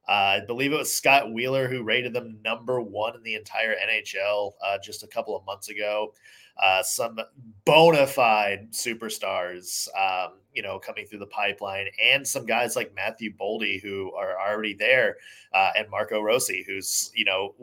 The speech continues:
should hopefully take that next step with a injury-free season this year. So, yeah, like, the, the situation with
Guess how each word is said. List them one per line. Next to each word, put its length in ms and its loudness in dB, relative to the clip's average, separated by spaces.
should 360 0
hopefully 420 -2
take 200 -8
that 180 -2
next 220 0
step 400 0
with 180 -4
a 200 -4
injury-free 840 -4
season 480 -6
this 240 -4
year. 360 4
So, 600 12
yeah, 480 8
like, 280 6
the, 380 8
the 280 8
situation 960 6
with 220 4